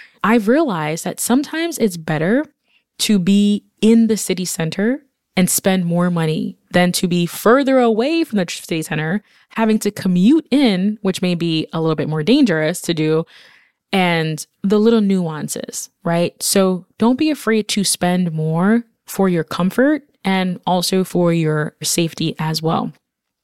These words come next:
Something I've also noticed is that sometimes the city centers are sometimes the most dangerous places. So just have an open mind that every destination is different.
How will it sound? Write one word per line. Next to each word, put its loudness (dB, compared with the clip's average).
Something 2
I've -6
also 2
noticed -2
is 0
that -2
sometimes -2
the 0
city 2
centers 2
are 0
sometimes 0
the 0
most -4
dangerous -2
places. -6
So 2
just 0
have 4
an 6
open 0
mind 0
that -2
every 2
destination -2
is -2
different. -4